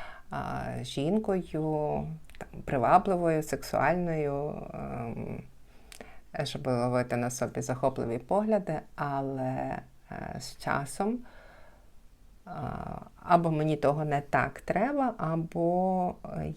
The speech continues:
я навчилася це все отримувати, просто будучи собою у взу-, дуже в зручному взутті.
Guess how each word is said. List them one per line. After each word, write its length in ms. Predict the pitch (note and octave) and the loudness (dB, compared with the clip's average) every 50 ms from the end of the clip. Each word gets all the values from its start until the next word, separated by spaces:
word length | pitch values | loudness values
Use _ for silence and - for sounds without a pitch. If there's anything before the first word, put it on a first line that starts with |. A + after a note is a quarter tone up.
| - - - | -8 -4 -2
я 560 | D#3 C#3+ C#3+ D3+ D3+ D#3 D3+ D3+ D3+ D3+ D#3 | -2 -2 0 -2 -2 -2 -2 -4 -4 -4 -4
навчилася 1000 | D#3 D3 C#3+ - - - C#3 C#3 C3 C3 C3 - - - - - - - - - - | -4 -4 -6 -4 -2 0 2 2 2 0 -2 -4 -4 -4 -2 -2 -2 -2 -4 -6 -8
це 240 | - - - - - - - | -8 -6 -4 -4 -4 -6 -6
все 220 | - - - - | -2 0 2 2
отримувати, 840 | - C3 B2+ - - A#2+ - - A#2 - - - B2+ C3 B2+ - - - | 2 0 -2 -2 -2 -2 0 0 -2 -2 -2 -2 -4 -4 -6 -8 -8 -8
просто 400 | - - - - - - - - | -6 -4 -4 -4 -4 -6 -8 -8
будучи 420 | D3+ - - C#3+ - B2+ - - - | -6 -6 -6 -6 -6 -8 -8 -8 -8
собою 720 | - - D#3 D#3 - C#3+ C3+ C#3 C#3 C3+ C3 C3 - - - - - | -6 -6 -6 -2 0 0 2 2 2 2 0 -2 -4 -6 -10 -10 -6
у 100 | - D#3+ | -6 -6
взу-, 340 | - - - - B2+ A#2 - - - | -6 -6 -4 -2 -2 -4 -4 -6 -6
дуже 400 | - D3 C#3+ C#3+ B2+ B2 B2+ A#2+ | -4 -2 0 0 0 0 0 -2
в 60 | A#2+ B2 | -4 -4
зручному 680 | - - - A#2+ B2+ - - - B2+ B2 A2 A2 - - | -6 -6 -6 -6 -6 -6 -4 -2 -2 -2 0 -2 -2 -4
взутті. 540 | - - - C3+ - - - - - - | -4 -4 -4 -4 -4 -4 -4 -6 -4 -6